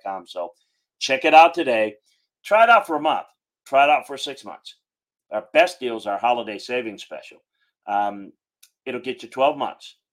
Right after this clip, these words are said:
of breakdowns in season, as we're doing now,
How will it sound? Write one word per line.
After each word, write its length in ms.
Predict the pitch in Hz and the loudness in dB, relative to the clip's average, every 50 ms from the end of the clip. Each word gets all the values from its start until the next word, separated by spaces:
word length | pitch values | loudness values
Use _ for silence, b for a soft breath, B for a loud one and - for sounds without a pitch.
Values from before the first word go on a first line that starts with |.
| _ _ _ _ _ _ | _ _ _ _ _ _
of 340 | 107 107 107 104 101 - _ _ _ _ _ _ _ _ _ | -2 -2 -2 -4 -6 -12 _ _ _ _ _ _ _ _ _
breakdowns 640 | 135 135 131 - 127 110 90 - _ - - _ _ _ _ _ _ _ _ _ _ _ | -4 -4 -4 -6 -10 -12 -12 -12 _ -20 -20 _ _ _ _ _ _ _ _ _ _ _
in 220 | 139 143 151 151 | -10 -8 -8 -6
season, 500 | - - 160 165 170 165 170 180 180 165 - _ _ _ _ | -6 -4 -2 -2 -4 -4 -6 -8 -10 -10 -16 _ _ _ _
as 140 | 98 95 - | -20 -20 -20
we're 140 | 90 90 87 _ | -20 -20 -18 _
doing 260 | 123 123 131 135 139 | -6 -6 -6 -6 -4
now, 400 | 139 143 147 151 160 175 170 170 | -4 -2 0 0 0 0 -2 -6